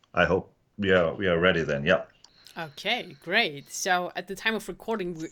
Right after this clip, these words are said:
Speaker 2: we have now March in two thousand twenty, and you're
Speaker 1: <laughs>
Speaker 2: working on the,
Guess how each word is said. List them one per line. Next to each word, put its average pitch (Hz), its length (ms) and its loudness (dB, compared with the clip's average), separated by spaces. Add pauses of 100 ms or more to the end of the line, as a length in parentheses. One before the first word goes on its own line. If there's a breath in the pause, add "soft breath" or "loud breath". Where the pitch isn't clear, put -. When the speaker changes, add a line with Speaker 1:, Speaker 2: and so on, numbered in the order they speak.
Speaker 2:
we 160 80 -12
have 165 260 -4
now 156 240 -8
March 151 600 -6
in 156 120 -10 (460)
two 165 280 -12
thousand 151 580 -10
twenty, 180 680 -10 (500 loud breath)
and 165 440 -4
you're 170 180 4
Speaker 1:
<laughs> 160 140 -6
Speaker 2:
working 180 440 -6
on 175 220 -6
the, 160 300 -8